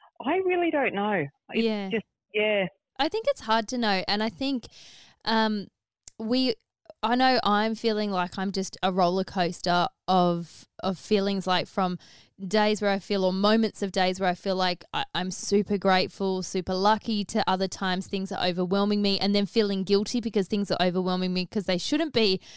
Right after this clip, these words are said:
Speaker 2: because it's not as bad as somebody else's situation. So comparing that and then, <laughs> you know, feeling down and depressed or something like that. So it is, it's, it's really hard, and it's hard because, you know, everybody's in the same but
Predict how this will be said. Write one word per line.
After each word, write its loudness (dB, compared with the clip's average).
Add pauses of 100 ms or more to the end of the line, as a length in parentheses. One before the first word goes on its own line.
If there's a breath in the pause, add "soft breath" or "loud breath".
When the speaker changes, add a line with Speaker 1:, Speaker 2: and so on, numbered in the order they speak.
(360 loud breath)
Speaker 2:
because 2
it's 0
not 4
as -2
bad 2
as 0
somebody 2
else's 2
situation. 0
So 2
comparing 2
that 4
and 2
then, 0
<laughs> 2
you 4
know, 4
feeling 4
down 2
and 4
depressed 2
or 4
something 0
like 0
that. 0
So 2 (480 loud breath)
it 4
is, 6
it's, 0
it's 2
really 0
hard, 2
and -2 (420 loud breath)
it's -2
hard 2
because, 0
you 0
know, 0 (360)
everybody's 0
in 0
the 0
same 0
but 2